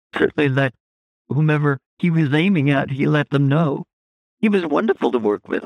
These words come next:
because he made you really want to achieve your very best. And I was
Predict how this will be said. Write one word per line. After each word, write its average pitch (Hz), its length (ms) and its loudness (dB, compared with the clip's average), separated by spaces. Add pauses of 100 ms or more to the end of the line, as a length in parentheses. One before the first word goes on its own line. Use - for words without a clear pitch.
(540)
because 139 480 0
he 147 160 0
made 151 280 2
you 139 100 2
really 143 360 0
want - 300 -4
to 127 180 2
achieve 147 460 0
your 127 140 -2
very 127 280 2
best. 127 460 -2 (540)
And 139 140 2
I 151 120 2
was 147 240 0